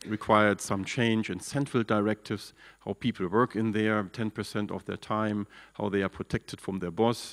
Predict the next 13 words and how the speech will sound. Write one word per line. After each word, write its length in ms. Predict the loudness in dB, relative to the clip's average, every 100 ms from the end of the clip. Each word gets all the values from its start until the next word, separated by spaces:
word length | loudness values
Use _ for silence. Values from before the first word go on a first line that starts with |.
| -10
and, 200 | -10 -8
and 120 | -8
all 240 | -6 -4 -4
these 220 | -4 -8
things. 340 | -14 -14 -18 -20 -20 -20 -18
But 100 | -12
the 60 |
key 180 | -6 0
learning 380 | 4 4 4 0
was 320 | 0 -2 -6 -20 -20 -20 _
inner 220 | -6 -2 0
source 300 | 2 0 0
also 500 | -2 -2 -2 -6